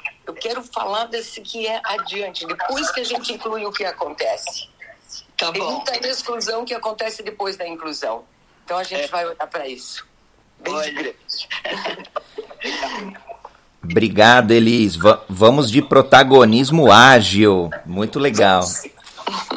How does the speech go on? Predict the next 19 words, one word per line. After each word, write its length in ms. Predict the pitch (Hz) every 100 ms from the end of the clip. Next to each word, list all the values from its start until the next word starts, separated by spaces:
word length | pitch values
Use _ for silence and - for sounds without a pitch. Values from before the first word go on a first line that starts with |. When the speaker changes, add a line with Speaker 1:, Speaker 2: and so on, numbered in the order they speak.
| - - _ _ _ _ - 196
Speaker 3:
Eu, 140 | 127 123
Speaker 2:
André, 340 | 117 104 - -
Speaker 3:
diga, 300 | 110 139 110
Rô. 100 | 87
Speaker 2:
tem 260 | 98 240 254
uma 300 | 269 240 - _ -
pessoa 720 | 180 175 - 165 143 147 180
que 160 | 208 214
é 80 | 208
um, 400 | 226 220 220 214 - - -
uma 80 | 208
pessoa 360 | 208 226 226 214 _
super 580 | - - 247 247 247 233
especial, 720 | 208 - 226 226 - 190 175
que 120 | 180
mora 340 | 185 185 214 226
no 80 | 214
meu 180 | 185
coração, 800 | 180 165 143 147 - 139 147 175